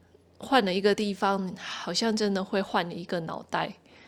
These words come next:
就像是我跟说书人，有时候我们会去两天一夜的那种短时间的旅行，因为，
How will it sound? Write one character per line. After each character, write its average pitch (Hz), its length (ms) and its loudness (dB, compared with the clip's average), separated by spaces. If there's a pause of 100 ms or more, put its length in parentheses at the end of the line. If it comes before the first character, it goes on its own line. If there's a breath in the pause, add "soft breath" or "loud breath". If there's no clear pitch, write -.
(1300 soft breath)
就 247 160 2
像 233 260 2
是 220 280 4
我 170 200 4
跟 185 460 2
说 196 180 2
书 208 200 2
人， 180 160 2
有 156 120 -4
时 - 180 -2
候 190 100 4
我 175 100 4
们 - 220 -6
会 180 400 0 (580 soft breath)
去 190 720 2 (120)
两 165 220 -2
天 202 240 2
一 180 200 -2
夜 180 160 2
的 165 160 0
那 170 120 -2
种 170 220 -2 (260)
短 165 280 2
时 - 220 2
间 190 240 4
的 185 120 2
旅 - 200 -8
行， - 260 -2 (920 loud breath)
因 214 220 2
为， 214 400 6